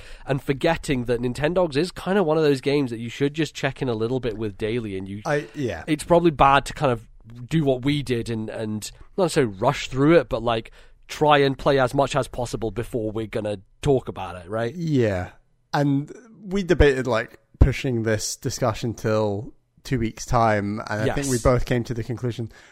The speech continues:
Speaker 2: "I can't take another two weeks of this." Like, I just
Speaker 1: Yeah, basically.
Speaker 2: I,
Speaker 1: We,
Speaker 2: I
Speaker 1: we, I think
Speaker 2: can't
Speaker 1: we
Speaker 2: do
Speaker 1: came to the
Speaker 2: it.
Speaker 1: conclusion that I don't think our thoughts would change on it significantly
Speaker 2: Yeah.
Speaker 1: if we did that.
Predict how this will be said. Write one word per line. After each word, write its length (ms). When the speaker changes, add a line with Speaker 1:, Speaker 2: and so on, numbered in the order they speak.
Speaker 2:
"I 60
can't 240
take 220
another 240
two 240
weeks 260
of 80
this." 220
Like, 160
I 80
just 180
Speaker 1:
Yeah, 180
basically. 540
Speaker 2:
I, 80
Speaker 1:
We, 120
Speaker 2:
I 60
Speaker 1:
we, 80
I 20
think 180
Speaker 2:
can't 120
Speaker 1:
we 60
Speaker 2:
do 60
Speaker 1:
came 80
to 60
the 40
Speaker 2:
it. 40
Speaker 1:
conclusion 480
that 100
I 80
don't 220
think 180
our 100
thoughts 380
would 120
change 380
on 120
it 120
significantly 760
Speaker 2:
Yeah. 200
Speaker 1:
if 160
we 80
did 320
that. 180